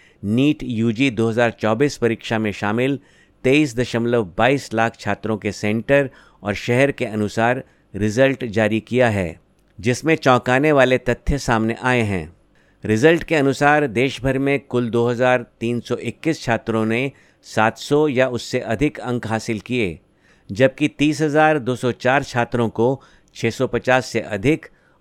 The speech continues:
और इक्यासी हजार पाँच सौ पचास को छह सौ से अधिक अंक मिले। राजस्थान के सीकर स्थित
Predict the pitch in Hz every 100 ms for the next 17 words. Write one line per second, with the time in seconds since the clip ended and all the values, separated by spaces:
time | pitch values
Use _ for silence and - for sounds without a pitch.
0 | - 113 113 117 - 123 127 156 147 120
1 | 131 127 117 113 110 110 104 123 135 131
2 | - 120 135 - _ _ _ - 143 -
3 | 135 - 127 104 107 127 - 113 107 110
4 | 117 90 82 - _ _ _ _ _ _
5 | - 98 113 135 120 - 143 156 170 -
6 | 143 - 147 - - 147